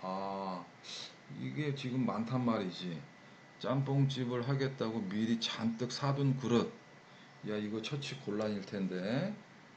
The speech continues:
물론 안 쓴 거는 반품을 하면 된다지만, 아, 반품하는 것보다 그냥 이걸로 활용해서 더 멋진 이야기거리를 만들면 어떨까라고,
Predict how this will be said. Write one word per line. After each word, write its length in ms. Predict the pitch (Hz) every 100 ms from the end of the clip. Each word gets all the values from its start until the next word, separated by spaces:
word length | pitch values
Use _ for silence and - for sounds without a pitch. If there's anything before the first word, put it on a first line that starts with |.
| - -
물론 220 | - 110
안 160 | 92 104
쓴 240 | - 123
거는 240 | 110 110 -
반품을 500 | 101 104 113 113 113
하면 220 | 131 117
된다지만, 1000 | 92 104 113 107 92 90 107 160 220 226 - - - - - - - - 85
아, 240 | 92 98 95
반품하는 540 | 98 107 117 117 117
것보다 420 | 107 95 95 85 - - - - - - - - -
그냥 260 | 104 104 90
이걸로 320 | 90 98 95
활용해서 600 | 92 120 117 107 85 82 71 - - - - - - -
더 300 | - 120 131
멋진 500 | 95 92 - 120 107
이야기거리를 720 | 98 104 101 95 98 95 104
만들면 600 | 127 98 90 107 113 175
어떨까라고, 1080 | 127 - 98 90 95 95 92 101 151 240 277